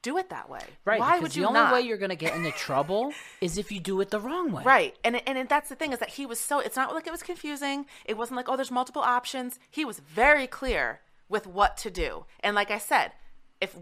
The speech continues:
Speaker 1: if all the A As liked him and we had no issue with him, why was it that all the managers? Because you guys think that you can do everything your way, and it doesn't work that way.
Speaker 2: Right.
Speaker 1: And, and that's, and it's just, I always think of that too. Like, I,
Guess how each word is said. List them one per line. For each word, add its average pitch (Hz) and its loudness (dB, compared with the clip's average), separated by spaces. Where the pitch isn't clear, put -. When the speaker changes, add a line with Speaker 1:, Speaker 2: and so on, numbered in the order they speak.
Speaker 1:
if 180 -4
all 240 4
the 269 -2
A 214 -2
As 202 -8
liked 156 -4
him 185 -4
and 160 -6
we 180 -10
had 175 0
no 165 -4
issue 151 -8
with 143 -10
him, 160 -6
why 185 2
was 220 -8
it 214 -8
that 202 -2
all 190 -2
the 190 -10
managers? 226 -8
Because 180 -10
you 160 -8
guys 226 0
think 233 -4
that - -6
you 143 -14
can 160 -10
do 165 -4
everything 226 -4
your 302 2
way, 180 4
and 196 0
it 185 0
doesn't 185 -2
work 208 -4
that 196 -4
way. 139 -8
Speaker 2:
Right. 123 -6
Speaker 1:
And, 233 2
and 262 0
that's, 277 0
and 254 -4
it's 254 -6
just, 269 -6
I 226 10
always 285 -2
think 269 -6
of 226 -4
that 180 4
too. 262 -6
Like, 165 0
I, 233 6